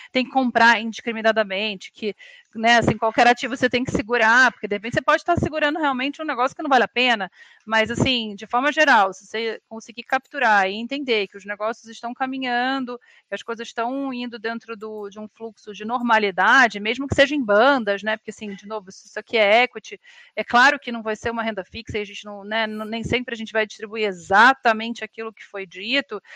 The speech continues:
é, mas são bandas aceitáveis, não tem por que ter desespero, né? E aí, e, e aí, de fato, você acaba reconhecendo uma perda, né? Porque enquanto você tem o ativo, o ativo tá lá, você tem sete linhas de transmissão,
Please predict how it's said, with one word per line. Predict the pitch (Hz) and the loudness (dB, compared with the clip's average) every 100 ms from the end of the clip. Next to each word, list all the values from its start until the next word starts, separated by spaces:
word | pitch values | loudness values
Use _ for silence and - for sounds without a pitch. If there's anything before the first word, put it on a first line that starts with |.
| - _ | -20 _
é, | 202 208 202 | 2 2 2
mas | 214 214 | 0 -2
são | - 262 | -2 -4
bandas | 214 247 294 254 | 2 2 4 2
aceitáveis, | 233 - 208 196 208 214 262 269 208 202 196 - _ _ _ | 2 0 -2 -4 0 4 4 4 0 -4 -6 -12 _ _ _
não | 294 | -8
tem | 302 311 | -6 -6
por | 320 | -4
que | - | -2
ter | 320 311 | 0 0
desespero, | 247 - - 294 285 220 190 | 0 -4 0 4 4 4 -2
né? | 196 214 202 | -8 -8 -10
E | 214 208 | -12 -2
aí, | 208 214 226 220 220 | -2 -2 -6 -8 -12
e, | - - | -12 -8
e | 226 | -2
aí, | 214 254 277 | 0 2 0
de | 214 | -2
fato, | - 226 254 220 | 0 2 2 0
você | 220 | -12
acaba | 214 220 208 | -10 -6 -6
reconhecendo | 208 - 208 202 - 208 214 196 - | -8 -10 -10 -4 -2 -2 -4 -12 -20
uma | 196 190 196 | -20 -14 -12
perda, | - 190 170 170 185 | -10 -8 -8 -10 -8
né? | 202 | -8
Porque | 208 _ | -10 _
enquanto | 226 294 370 466 | -12 -4 -4 -2
você | 403 294 | 0 0
tem | 262 240 | 0 0
o | |
ativo, | 208 202 - 311 339 277 | 0 -2 -6 -6 -8 -4
o | 294 | -4
ativo | 311 349 381 | -4 -6 -4
tá | 440 | 2
lá, | 440 294 320 | 6 6 6
você | - 226 | 2 -2
tem | 269 | -6
sete | - 285 311 | 0 2 2
linhas | 320 349 349 | -4 -6 -6
de | |
transmissão, | 359 370 392 - 302 | -4 -4 -2 0 2